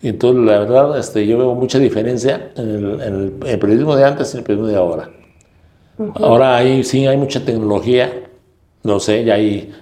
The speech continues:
Speaker 1: celulares, este, grabadores más rápidos, hasta con el mismo celular, el mismo teléfono celular que tú traes, ya puedes grabar.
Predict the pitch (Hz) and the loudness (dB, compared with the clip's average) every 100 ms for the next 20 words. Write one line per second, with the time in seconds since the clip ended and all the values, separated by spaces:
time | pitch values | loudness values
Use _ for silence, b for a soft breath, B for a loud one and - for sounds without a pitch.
0 | - - 98 98 101 98 104 107 107 - | -20 -4 -2 2 2 2 2 0 -2 -4
1 | 95 90 - 95 90 - B B B - | -2 -4 -4 -4 -4 -6 B B B -2
2 | 113 101 104 107 107 104 107 104 104 107 | 2 2 2 2 0 -2 -2 0 2 2
3 | 127 - 104 107 107 113 107 95 98 110 | -2 -2 -2 -2 -2 -2 -2 0 2 4
4 | 117 117 123 123 110 107 117 - - 107 | 2 0 -2 -2 0 0 0 -6 -6 -4
5 | 107 110 107 110 147 165 - - - - | -4 -4 -2 -2 -2 -4 -12 -18 -20 -20
6 | - - - 104 - 120 113 107 107 143 | -20 -10 -4 -4 0 0 2 2 4 2
7 | 185 - - | 0 -8 -18